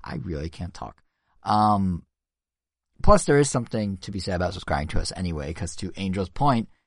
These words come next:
if you subscribe to us on all the podcast apps, from Stitcher to TuneIn to Pandora to Spotify to Apple Podcasts to Google Podcasts to iHeartRadio to apparently Dipper, which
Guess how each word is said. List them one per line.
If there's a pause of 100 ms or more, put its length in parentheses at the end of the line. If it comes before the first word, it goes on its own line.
(280)
if
you
subscribe
to
us
on
all
the
podcast
apps,
from
Stitcher
to
TuneIn
to
Pandora
to
Spotify
to
Apple
Podcasts
to
Google
Podcasts
to (600)
iHeartRadio
to
apparently (100)
Dipper, (800)
which